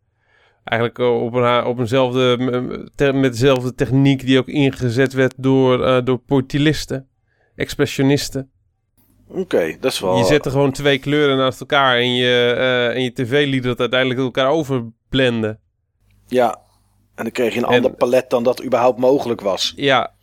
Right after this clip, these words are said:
Speaker 1: ja, en R G B, eh, dat zorgt ervoor van dat die kleuren gewoon netjes super strak, eh, blijven staan waar ze horen.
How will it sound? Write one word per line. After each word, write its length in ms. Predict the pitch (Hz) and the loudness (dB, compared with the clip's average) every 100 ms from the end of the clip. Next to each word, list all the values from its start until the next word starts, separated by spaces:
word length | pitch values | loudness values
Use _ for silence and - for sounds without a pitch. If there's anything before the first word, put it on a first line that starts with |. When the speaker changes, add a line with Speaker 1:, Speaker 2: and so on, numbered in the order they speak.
| _ | _
Speaker 1:
ja, 240 | 147 131 - | -2 -2 -2
en 340 | - 131 131 | -6 -2 -2
R 40 | 123 | -2
G 120 | 120 | -2
B, 60 | 151 | 2
eh, 960 | 139 120 139 123 113 117 117 117 117 | 2 2 0 -2 0 0 0 0 0
dat 140 | 120 120 | -2 -2
zorgt 240 | 196 - | -2 0
ervoor 360 | 123 107 113 107 | -4 0 0 0
van 120 | 113 | -2
dat 120 | 113 | -4
die 100 | 110 | -6
kleuren 340 | - 123 117 139 | -2 0 0 0
gewoon 320 | 165 180 214 | -2 -2 0
netjes 460 | 233 220 - 180 - | 2 0 -2 -10 -6
super 240 | 196 - | -8 -8
strak, 400 | - 190 185 - | -4 -2 -2 -4
eh, 220 | 185 180 170 | -4 -2 2
blijven 260 | 170 170 | 2 0
staan 280 | - 175 170 | 0 0 0
waar 100 | 170 | 0
ze 80 | 165 | 2
horen. 360 | 165 139 110 | 2 2 0